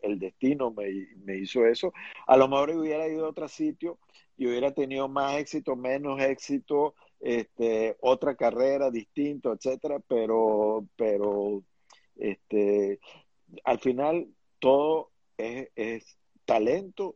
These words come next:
y suerte. Entonces, y, pero la suerte hay que ayudarla, sí, la, y aprovecharla también, o sea, porque tienes la suerte de que se presenta una oportunidad, pero si no haces nada con la oportunidad, eh, eh, como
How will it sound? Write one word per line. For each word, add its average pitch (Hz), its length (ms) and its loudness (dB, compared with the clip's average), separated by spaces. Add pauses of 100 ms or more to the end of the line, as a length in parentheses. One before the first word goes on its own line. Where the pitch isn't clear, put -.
y 107 200 -6
suerte. 92 800 -6
Entonces, 113 960 6
y, 143 100 -2
pero 135 240 2
la 131 120 0
suerte 143 320 -4
hay 151 60 -6
que 160 100 -6
ayudarla, 110 640 -4
sí, 104 180 -16
la, 98 180 -12
y 120 180 0
aprovecharla 110 920 -2 (300)
también, 104 680 -2
o 90 60 -16
sea, 92 320 -2 (280)
porque 107 460 2 (140)
tienes 113 260 0
la 135 100 2
suerte 123 340 2
de 131 60 2
que 123 120 2
se 123 120 0
presenta 104 440 -4
una 135 120 -2
oportunidad, 120 800 2
pero 95 180 -2
si 101 180 -10
no 107 160 -2
haces 117 320 -2
nada 135 300 -6
con 131 160 -6
la 117 80 -2
oportunidad, 107 880 -2
eh, 95 40 -8 (200)
eh, 98 400 -12
como 113 320 -6